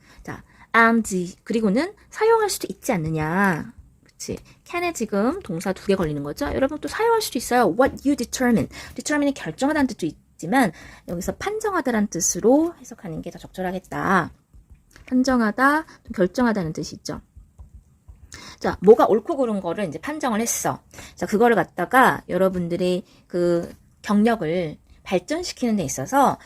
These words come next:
사용할 수도 있자, 있다라고 결론을 내리고 있습니다. 오케이? 따라서 답은 외부자의 관점으로 자기 조직을 비판적으로 바라봐라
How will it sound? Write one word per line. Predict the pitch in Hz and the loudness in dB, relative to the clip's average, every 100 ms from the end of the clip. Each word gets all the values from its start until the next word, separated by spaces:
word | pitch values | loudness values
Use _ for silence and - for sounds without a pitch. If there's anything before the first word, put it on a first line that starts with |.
| - - | -6 -6
사용할 | - 403 403 349 | -4 -6 -4 -4
수도 | 269 - 202 | -4 -6 -10
있자, | 180 - 180 - _ | -10 -10 -10 -10 _
있다라고 | 165 - - 220 196 - _ 180 143 190 214 220 | -14 -14 -6 -4 -4 -6 _ -6 -6 -6 -8 -8
결론을 | - 165 165 | -10 -10 -8
내리고 | 175 139 156 | -8 -10 -12
있습니다. | - - 277 151 139 - - - - | -8 -2 -2 -2 -6 -10 -14 -20 -20
오케이? | - 359 - - - | -12 -10 -10 -14 -8
따라서 | - 285 220 226 247 269 294 311 | -2 2 2 0 2 2 2 0
답은 | - 147 254 381 - - | -6 -8 -6 -8 -12 -8
외부자의 | 165 196 233 339 339 269 | 2 4 4 2 0 -2
관점으로 | - 170 180 233 180 151 | -2 -6 -6 -6 -6 -8
자기 | - 175 190 | -6 -4 -4
조직을 | 185 143 - 214 214 | -8 -8 -6 -6 -6
비판적으로 | 185 - 214 175 170 | -10 -6 -4 -4 -8
바라봐라 | - 175 190 143 175 160 | -6 -4 -4 -2 -2 -2